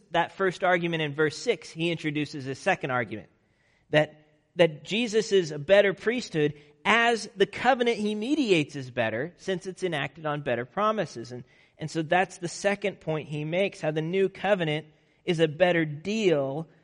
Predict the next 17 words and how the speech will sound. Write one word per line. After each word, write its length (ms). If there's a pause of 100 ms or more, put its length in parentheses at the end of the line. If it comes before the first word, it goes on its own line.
because 380
it's 140
based 460
on 360
better 440 (340)
promises. 880 (420)
And 80
that's 160
verses 340
seven 340
to 60
thirteen. 760 (1800)
And, 200 (500)
and 140
it's 160
worth 340
noting 640